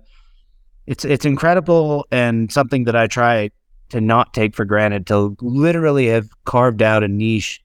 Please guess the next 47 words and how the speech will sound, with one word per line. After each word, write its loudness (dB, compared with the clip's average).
of -4
exactly 0
what 4
I 4
want 0
and -10
making 0
a 0
living 0
off -2
of -6
it, -4
which -8
is -2
not 0
an -4
easy 0
thing -2
to -2
do. 2
But -6
with -6
me, 2
I'm 2
very 2
determined. -2
I'm -2
very 4
stubborn. 0
If -4
I 2
want 0
something, -4
I 0
make -2
it -6
happen. -2
So -6
it, -20
it -6
wor-, -4
it's, -10
it's -4
been, -2
it's -10
been 0
incredible. -4